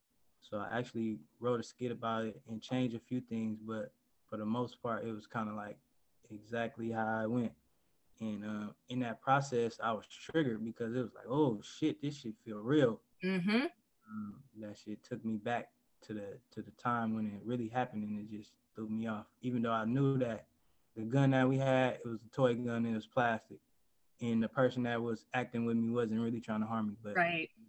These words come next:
Speaker 1: it was the energy, my spirit, like, "Hold on, bro, I, I know this experience."
Speaker 2: Mm-hmm.
Speaker 1: Uh, kinda like deja vu. And it kinda
Speaker 2: Yeah.
Speaker 1: threw me off. I didn't even share that with the folks I should have, but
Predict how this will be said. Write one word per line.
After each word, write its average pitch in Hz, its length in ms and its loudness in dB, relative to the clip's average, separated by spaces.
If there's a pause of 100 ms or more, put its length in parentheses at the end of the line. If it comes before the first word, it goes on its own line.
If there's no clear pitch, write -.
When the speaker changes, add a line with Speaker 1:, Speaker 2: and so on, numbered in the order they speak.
(360)
Speaker 1:
it 110 40 -12
was 107 180 -10 (320)
the 107 160 -10
energy, 113 360 -4
my 110 180 -4
spirit, 113 320 -6
like, 107 160 -8
"Hold 156 200 4
on, 135 300 0
bro, 143 380 0
I, 120 300 -2
I 131 80 2
know 147 240 4
this 117 440 -4
experience." - 680 -4 (280)
Speaker 2:
Mm-hmm. 180 460 2
Speaker 1:
Uh, - 20 4 (800)
kinda 107 160 -4
like 104 180 -8
deja 107 340 -6
vu. 113 300 -6 (800)
And - 180 -20
it - 100 -20
kinda 165 160 -4
Speaker 2:
Yeah. 190 120 -2
Speaker 1:
threw 123 100 -10
me 107 100 -14
off. - 280 -20 (460)
I 117 60 -2
didn't 123 200 0
even 117 160 -2
share 120 340 -2 (120)
that 110 100 -4
with 110 140 -8 (320)
the 104 80 -14
folks 110 340 -6
I 107 100 -4
should 127 240 -2
have, 110 260 -4
but 107 220 -6